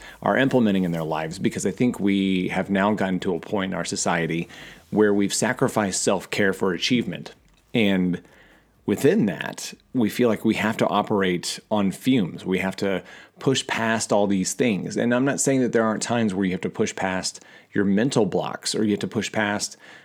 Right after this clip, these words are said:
uh, a hesitation, or, you know, use the five-second rule to, to get past it, as, as Mel Robbins talks about. But what I'm talking about is understanding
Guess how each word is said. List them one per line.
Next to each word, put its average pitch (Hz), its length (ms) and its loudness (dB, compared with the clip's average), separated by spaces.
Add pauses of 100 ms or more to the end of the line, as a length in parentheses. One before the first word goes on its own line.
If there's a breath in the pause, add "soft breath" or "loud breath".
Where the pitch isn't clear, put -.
(120 loud breath)
uh, 95 220 2
a 90 60 -2
hesitation, 101 920 0
or, 92 280 0
you 107 80 0
know, 98 220 0
use 95 380 0
the 95 80 2
five-second 98 560 0
rule 95 180 2
to, 90 220 0
to 101 120 0
get 90 160 0
past 110 360 -2
it, 90 200 0
as, 87 340 -4
as 90 200 -4
Mel 92 160 2
Robbins 85 340 0
talks - 280 -2
about. 87 340 -2 (720 loud breath)
But 113 140 4
what 123 180 6
I'm 113 80 2
talking 151 440 2
about 87 360 2
is 98 160 0
understanding 95 880 2